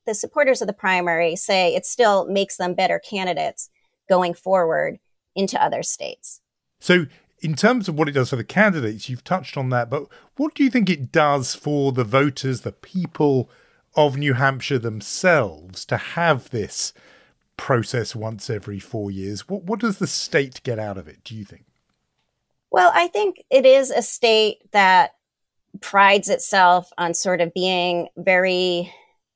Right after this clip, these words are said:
Speaker 1: close to democracy. So it's a state where we elect a governor and a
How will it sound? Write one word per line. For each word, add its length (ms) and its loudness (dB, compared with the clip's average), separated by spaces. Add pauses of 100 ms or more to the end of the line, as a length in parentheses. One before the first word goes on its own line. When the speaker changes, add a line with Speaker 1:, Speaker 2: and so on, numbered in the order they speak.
(380)
Speaker 1:
close 520 2
to 160 -6
democracy. 800 -2
So 280 0
it's 180 0
a 60 -4
state 440 0
where 440 2
we 280 -4
elect 460 0 (540)
a 80 -4
governor 720 2
and 200 -6
a 200 -2